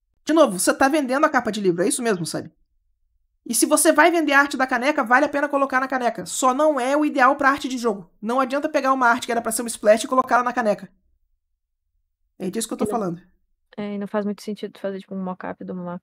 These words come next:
Speaker 2: <laughs> notebook, sei lá, de um monitor. É uma coisa meio publicidade mesmo.
Speaker 1: É uma coisa meio publicidade, pois é.
Speaker 2: Ah, Sula, você já, já fez gesture em tamanhos maiores que A três?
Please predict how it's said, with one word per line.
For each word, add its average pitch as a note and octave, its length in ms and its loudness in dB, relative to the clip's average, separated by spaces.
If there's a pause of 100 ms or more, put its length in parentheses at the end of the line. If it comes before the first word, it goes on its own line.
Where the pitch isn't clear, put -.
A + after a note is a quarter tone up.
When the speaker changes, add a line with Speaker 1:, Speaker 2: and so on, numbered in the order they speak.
Speaker 2:
<laughs> - 100 -20
notebook, G3+ 920 -8
sei - 140 -14
lá, F3+ 240 -8
de A3 80 -10
um G3+ 40 -8
monitor. G3 640 -4 (1120)
É G#3+ 220 -12
uma F#3 60 -6
coisa F#3 220 -8
meio F#3 140 -6
publicidade F3+ 680 -10
mesmo. E3+ 280 -16 (220)
Speaker 1:
É A#3 160 -4
uma A3+ 100 -2
coisa A#3+ 220 -6
meio B3+ 140 -8
publicidade, A3+ 500 -4
pois A3+ 200 -6
é. G#3+ 180 -6 (1600)
Speaker 2:
Ah, F#3 280 -6
Sula, C#4+ 320 -2
você A3 220 -10
já, D4 100 0 (180)
já A#3 180 -2
fez D4 240 -2
gesture G3 540 -4
em G3+ 160 -2
tamanhos F#3+ 460 -4
maiores F3 500 -4
que G3 220 -10
A - 100 -4
três? - 640 -10